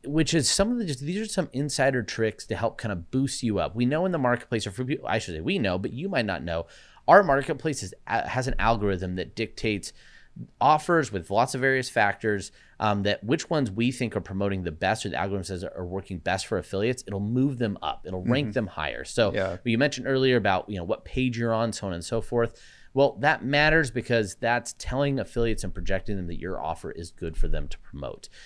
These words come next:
Speaker 1: That being said, there's some ways that you could really help boost that rating without ever having an affiliate promote you. And I figure we could talk a little bit about that and share it. So what are some things that you tell clients to help boost them up in the marketplace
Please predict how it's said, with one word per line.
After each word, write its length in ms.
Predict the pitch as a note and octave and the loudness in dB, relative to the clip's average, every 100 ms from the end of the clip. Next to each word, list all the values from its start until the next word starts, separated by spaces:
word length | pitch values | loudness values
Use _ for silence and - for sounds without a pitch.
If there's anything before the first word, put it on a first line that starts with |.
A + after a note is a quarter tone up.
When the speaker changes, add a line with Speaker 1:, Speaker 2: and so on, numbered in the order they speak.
| - - - - _ | -20 -20 -20 -20 _
Speaker 1:
That 180 | - F2+ | 0 2
being 160 | F#3 C3 | -2 -4
said, 300 | - G#3 E3 | 4 4 4
there's 160 | D#3 | 0
some 160 | C#3+ C#3 | 0 -4
ways 300 | D#3+ A3 G3 | -2 -2 -4
that 80 | D#3 | -6
you 100 | C#3+ | -6
could 260 | B2+ G#2+ | -6 -2
really 280 | C3 E3 D3 | 2 4 4
help 380 | G2 A2+ C#3+ D#3+ F#2+ - | 0 2 2 2 -8 -2
boost 400 | B2 D#3 F3 - | 0 0 -2 -2
that 220 | G#2+ F#2+ - | 0 0 -2
rating 460 | F#2 A2+ D3 E3+ | 0 0 0 -2
without 340 | B2 G#2+ A2+ - | -2 0 0 0
ever 180 | C3+ D3 | 0 0
having 400 | B2 B2 A#2 G#2 | 2 2 2 -2
an 60 | F#2 | -4
affiliate 420 | - G2 G#2 - | -4 -2 -2 -4
promote 340 | F2 E2 F#2 | -6 -4 -4
you. 80 | C3 | -2
And 80 | A#2 | -4
I 40 | |
figure 180 | F#2 A2+ | -4 -4
we 80 | F#2 | -4
could 160 | D#2+ | -8
talk 300 | - D#2 D2+ | -6 -6 -6
a 20 | E2+ | -8
little 140 | D#2+ | -6
bit 100 | D2 | -6
about 300 | C#2 C2 B1+ | -6 -8 -6
that 160 | D2 C2 | -8 -8
and 80 | - | -10
share 160 | A#1+ | -10
it. 100 | - - | -8 -2
So 80 | |
what 80 | C3 | 0
are 60 | D3 | 0
some 180 | D3 B2 | -4 -6
things 320 | - A#2 F#2+ | -4 -4 -4
that 80 | F2+ | -6
you 160 | G#2 | -6
tell 200 | A2 A#2 | -2 -2
clients 520 | G#2+ G2 G2+ C3+ - - - - - | -2 -6 -4 -6 -10 -18 -20 -20 -8
to 80 | F#2+ | -2
help 320 | A#2 A#2+ F2 | 0 -2 -4
boost 240 | A#2+ - | -6 -6
them 100 | A#2 | -6
up 120 | G#2+ | -6
in 80 | G#2+ | -8
the 40 | F#2+ | -6
marketplace 640 | F#2+ G#2+ A#2 C3+ D3 | -4 -4 -4 -2 -2